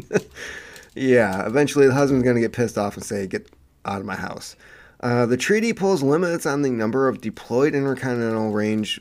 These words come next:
uh, nuclear weapons that both the U S and Russia can have.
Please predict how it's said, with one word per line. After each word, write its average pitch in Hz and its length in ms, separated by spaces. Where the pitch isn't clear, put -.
uh, 98 260
nuclear 101 380
weapons 117 400
that 120 160
both 123 260
the 123 80
U 117 160
S 117 140
and 107 80
Russia 101 240
can 95 160
have. 147 500